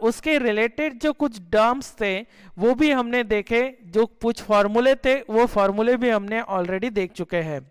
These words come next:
ठीक है। So in today's session we take the numerical on E M F equation of alternator। तो इस video में हमें क्या करना है, जो numerical है ईएमएफ़ equation का,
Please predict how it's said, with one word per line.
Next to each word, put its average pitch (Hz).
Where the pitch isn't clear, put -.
ठीक 262
है। 247
So 254
in 262
today's 294
session 214
we 226
take 240
the 226
numerical 285
on 202
E 226
M 269
F 294
equation 208
of 269
alternator। 185
तो 214
इस 277
video 233
में 233
हमें 214
क्या 277
करना 214
है, 226
जो 240
numerical 254
है 254
ईएमएफ़ 240
equation 208
का, 220